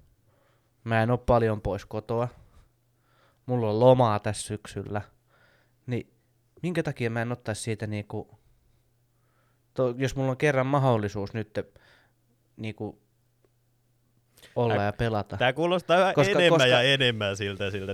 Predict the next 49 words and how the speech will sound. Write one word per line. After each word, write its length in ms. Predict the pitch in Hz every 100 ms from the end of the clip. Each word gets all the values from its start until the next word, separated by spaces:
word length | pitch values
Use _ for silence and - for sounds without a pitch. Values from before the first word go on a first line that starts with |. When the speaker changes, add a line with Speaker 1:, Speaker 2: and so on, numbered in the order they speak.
| -
Speaker 2:
Timolta, 520 | 113 104 95 92 87
kuka 280 | 87 - 87
on 120 | 90
sillä 240 | 90 87
lailla. 280 | 85 87 90 117
Speaker 1:
Niin, 240 | 156 190
Speaker 2:
No, 40 | 214
Speaker 1:
no 40 |
Speaker 2:
mutta, 260 | 208 285 226
Speaker 1:
siis, 220 | 247 -
Speaker 2:
mutta 260 | 214 349 220
Speaker 1:
niin. 100 | 208
Speaker 2:
siis 200 | 233 240
jos 180 | 220
mä 100 | 233
oon 200 | 269 285
vaan 160 | 240 233
Speaker 1:
Ei. 60 | 247
Speaker 2:
kotona 400 | 302 262 214 180
kolme 340 | 190 190 175
kuukautta, 380 | 156 156 165 170
niin 100 | 202
miksi 200 | 247 -
mä 180 | 277 330
en, 80 | 262
miksi 220 | 370 -
mun 120 | 311
tarvii 360 | 339 302 202 151
nukkua 360 | 151 - 117
öisin? 300 | 87 113 117
Miksi 160 | 196 -
mä 120 | 254
en 100 | 302 214
vaan 160 | 160
vois 160 | 139 165
Speaker 1:
Hei. 80 | 147
Speaker 2:
käyttää 420 | 113 - 98 110
amfetamiinia 800 | 101 101 92 90 90 87 87 85
joka 340 | 85 - 85
päivä? 200 | - 101 - -
Speaker 1:
Niin, 180 | 277 311
no 60 | 302
tietenkin, 460 | 330 208 147 135 139
siis 180 | 202 302
ei, 220 | 269 147 - -
kukaan 360 | 320 175 123 147
ei 60 |
sua 200 | 147 175
kiellä. 400 | - 160 110 110